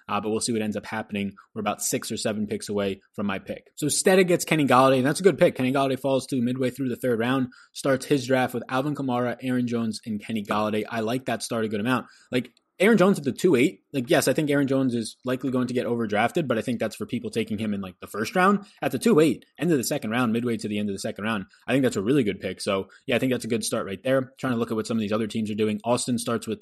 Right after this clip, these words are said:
Clyde Edwards-Helaire, Dalvin Cook, and Adam Thielen. I'm high on Alvin, Adam Thielen. He's my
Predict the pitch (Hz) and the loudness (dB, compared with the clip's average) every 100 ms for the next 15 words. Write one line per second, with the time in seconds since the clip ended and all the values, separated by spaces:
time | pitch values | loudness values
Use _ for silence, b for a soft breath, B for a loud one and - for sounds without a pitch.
0 | _ - 123 127 117 117 113 107 104 98 | _ -4 -2 -2 -2 -2 -2 -2 -4 -4
1 | 113 - 98 95 90 147 156 151 147 B | -6 -8 -10 -10 -6 -2 0 -2 -4 B
2 | B 104 120 117 120 113 110 110 - 110 | B -4 0 0 0 -2 -4 -4 -6 -6
3 | 110 101 117 113 107 104 101 | -4 -4 -4 -2 -4 -4 -6